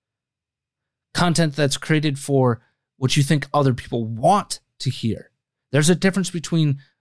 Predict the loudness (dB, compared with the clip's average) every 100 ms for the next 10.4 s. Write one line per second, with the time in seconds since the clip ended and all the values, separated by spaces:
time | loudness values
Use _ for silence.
0 | _ 0 0 2 0 -2 -4 0 0 2
1 | 0 0 0 2 0 0 -4 -2 -2 -2
2 | -4 -2 -2 -2 -4 _ _ _ _ _
3 | _ _ 0 0 0 -6 _ _ -6 0
4 | 2 2 0 0 0 0 -2 -2 -2 -4
5 | -12 -4 -2 0 -4 -12 -6 -6 -4 -8
6 | -10 _ _ _ -4 0 2 2 0 -2
7 | -6 -4 -2 -2 0 2 4 6 6 4
8 | 2 0 0 0 0 -2 -2 -4 -4 -2
9 | 0 0 2 2 0 -6 _ _ _ -2
10 | 0 2 0 -2